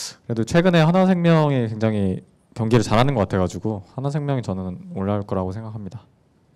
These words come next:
아, 근데 올라오면 승자조로 올라오는 거여서 굉장히 좋았을 텐데 그렇게 인터뷰해가지고 좀 속상했고, 다음 경기는 저도 이제 아쉬운 부분이 있었기 때문에 그걸 보완해서 더 잘할 생각으로 임하겠습니다.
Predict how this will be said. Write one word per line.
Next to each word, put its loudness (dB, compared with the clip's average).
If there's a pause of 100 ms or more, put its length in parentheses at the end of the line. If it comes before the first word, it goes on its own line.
(1200)
아, -
근데 2
올라오면 6
승자조로 4
올라오는 2
거여서 0 (160)
굉장히 -4 (320)
좋았을 4
텐데 -6 (420)
그렇게 -6
인터뷰해가지고 2
좀 -8
속상했고, -2 (140)
다음 2
경기는 4
저도 0
이제 -4
아쉬운 2
부분이 4
있었기 2
때문에 2
그걸 0
보완해서 2
더 -4
잘할 0
생각으로 -2 (260)
임하겠습니다. -6